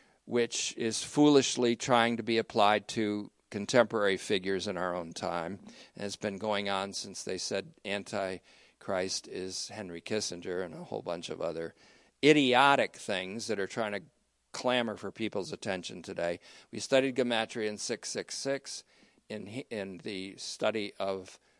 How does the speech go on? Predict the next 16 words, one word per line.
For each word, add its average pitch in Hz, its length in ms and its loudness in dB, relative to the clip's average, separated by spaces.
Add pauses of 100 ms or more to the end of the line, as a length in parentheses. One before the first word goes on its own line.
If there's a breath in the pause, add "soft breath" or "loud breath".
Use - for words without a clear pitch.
(140)
the 101 80 -6
beast - 640 0 (800)
in 113 460 -6 (420)
Revelation 120 540 0
thirteen, 113 720 -4 (680)
and 123 120 -4
we 127 100 2
found 143 280 4
it 123 120 -8
to 123 80 -6
be 117 220 2
the 113 120 0
name 110 240 0
for 110 180 -2
Neron 113 580 0 (640)
Caesar, 123 640 0